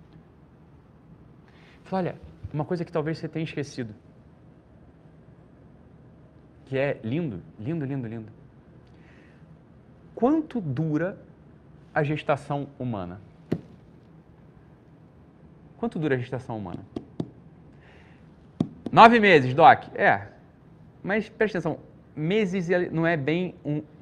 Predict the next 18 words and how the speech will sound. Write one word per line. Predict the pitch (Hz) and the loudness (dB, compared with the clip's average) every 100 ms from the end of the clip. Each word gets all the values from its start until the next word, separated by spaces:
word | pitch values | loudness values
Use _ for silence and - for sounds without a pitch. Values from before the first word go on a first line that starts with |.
| - | -4
mês | 151 185 196 | -2 0 0
não | 175 156 | 0 0
é | 151 180 | 0 0
uma | 156 | -2
realidade | 147 147 151 | 0 0 0
simbólica. | 190 165 127 101 - - - - - | -2 2 2 2 -4 -16 -20 -18 -8
É | |
uma | 113 | -2
realidade | 117 131 | 0 0
mais | 127 127 147 | 0 -2 -4
civil | 139 110 120 | -8 -6 -6
do | 139 | -6
que | 139 | -8
simbólica. | - 160 117 101 - 82 - - - - - - - - - - - - - - - - - - - | -8 -4 -4 -4 -10 -18 -20 -20 -20 -20 -20 -20 -20 -20 -20 -20 -20 -20 -20 -20 -20 -20 -20 -16 0
A | 123 | 2
marcação | 143 147 143 214 | 4 4 2 0
do | 170 | 0
tempo, | - 202 - - | 0 0 -2 -10